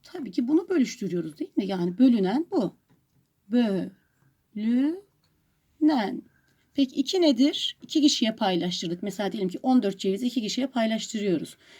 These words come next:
İki kişi, bu da nedir? Bölen. İki kişiye paylaştırıyoruz çünkü. Bölen. Her birine kaç düştü? Yedi.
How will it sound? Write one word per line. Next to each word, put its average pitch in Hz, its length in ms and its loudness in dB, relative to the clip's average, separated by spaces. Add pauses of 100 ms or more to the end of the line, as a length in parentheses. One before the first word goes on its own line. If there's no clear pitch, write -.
(120)
İki 302 200 2
kişi, 240 220 2
bu 247 80 0
da 269 80 2
nedir? 285 300 4 (220)
Bölen. 226 500 2
İki - 200 -6
kişiye 226 280 0
paylaştırıyoruz 175 840 -6
çünkü. 196 480 -12
Bölen. 214 340 -10 (580)
Her 320 280 4
birine 311 200 8
kaç 339 320 -4
düştü? - 280 -4
Yedi. 262 540 4